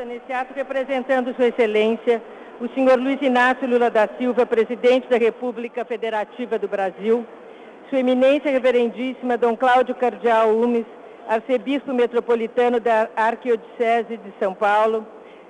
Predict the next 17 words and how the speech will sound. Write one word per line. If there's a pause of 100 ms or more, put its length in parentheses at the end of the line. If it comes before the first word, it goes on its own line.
(240)
excelentíssimo
senhor
José
Serra,
prefeito
do
município
de
São
Paulo,
e
senhora
Mônica
Serra, (600)
senhor
deputado
estadual